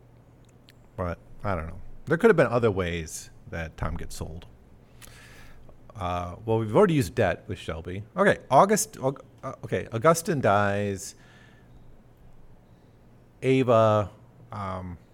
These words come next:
finds out, I don't know, going back to debt, that's the easy answer, but then why not reuse it, I guess? But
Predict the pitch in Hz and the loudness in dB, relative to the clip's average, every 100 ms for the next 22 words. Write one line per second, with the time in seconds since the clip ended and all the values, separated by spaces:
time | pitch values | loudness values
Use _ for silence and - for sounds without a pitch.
0 | - - - - - - - - - - | -20 -20 -20 -20 -20 -20 -20 -20 -20 -20
1 | - - - - _ - - - - - | -20 -20 -20 -20 _ -20 -20 -20 -20 -20
2 | - 139 135 113 110 98 104 110 - - | 0 4 4 4 4 4 4 0 -8 -20
3 | - - - _ 127 127 147 151 95 127 | -20 -20 -20 _ -18 -14 -8 -8 -6 -4
4 | 120 110 107 107 - 98 98 104 - 95 | 0 0 0 -4 -2 -2 -2 -4 -6 -12
5 | 95 95 90 87 90 92 92 98 156 151 | -10 -10 -10 -10 -10 -10 -8 -8 -6 -8
6 | - - - 156 165 185 233 101 104 82 | -12 -10 -4 2 4 4 4 2 -2 -6
7 | 82 - - 90 82 - - 104 92 | -8 -12 -12 -12 -14 -16 -6 -4 -4